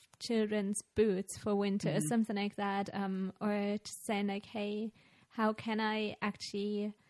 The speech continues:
Speaker 1: help you? Do you need tutoring for your kids who are in school? Or
Speaker 2: Mm-hmm.
Speaker 1: do you need, I don't know, just someone to play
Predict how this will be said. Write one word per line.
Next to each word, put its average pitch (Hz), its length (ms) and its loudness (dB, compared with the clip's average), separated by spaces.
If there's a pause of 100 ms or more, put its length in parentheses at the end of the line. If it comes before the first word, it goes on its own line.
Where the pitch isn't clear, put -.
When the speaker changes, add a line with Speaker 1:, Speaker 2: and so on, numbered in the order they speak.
(200)
Speaker 1:
help 214 360 -2
you? 214 340 4
Do 202 120 -4
you 202 540 0 (420)
need 220 300 2
tutoring 190 800 0
for 202 360 -2
your 208 240 -2
kids - 400 -4
who 202 240 -2
are 202 120 2
in 196 200 2
school? 214 580 0
Or 208 80 -2
Speaker 2:
Mm-hmm. 185 280 0 (920)
Speaker 1:
do 233 100 -6
you 226 80 2
need, 214 220 4 (680)
I 269 100 4
don't 269 120 8
know, 208 220 4
just - 320 -6
someone 214 440 2
to 214 140 2
play 208 680 -2